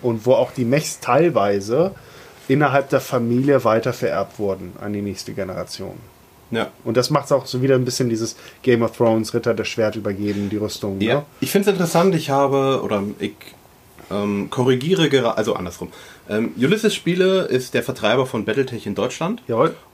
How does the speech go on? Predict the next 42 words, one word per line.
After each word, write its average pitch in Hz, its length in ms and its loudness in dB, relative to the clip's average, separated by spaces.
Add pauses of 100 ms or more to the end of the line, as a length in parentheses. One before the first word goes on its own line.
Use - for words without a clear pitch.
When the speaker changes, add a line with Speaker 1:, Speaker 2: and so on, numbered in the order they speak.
Speaker 1:
Und 123 500 2 (220)
die 113 240 -8
legen 151 340 2
die 135 220 -4
alten 147 320 0
Romane 123 480 2
neu 117 300 4
auf. 165 440 0
Speaker 2:
Ja. 104 380 -4 (220)
Speaker 1:
Und, 123 500 2 (260)
äh, 65 540 -14
ich 110 100 -10
bin 143 320 2
durch 139 220 0
Zufall 180 420 0
daran 143 300 4
gekommen 156 260 0
und 131 80 2
jetzt 123 180 0
korrigiere 135 480 2
ich 113 280 0
einige 110 320 0
davon. 131 440 0 (720)
Und, 120 380 0
ähm, 113 240 -2
frag 123 240 -6
mich 139 80 -4
nicht 127 100 -2
mehr, 107 160 -4
wie 139 80 -6
es - 140 -8
heißt. 147 340 -2
Auf 117 140 -8
jeden 127 180 -4
Fall 127 160 -2
geht 110 160 -8
es 110 140 -12
da 110 80 -6
um 107 180 -4
den 98 180 -6
Thomas 95 340 -14
Marek. 131 440 -4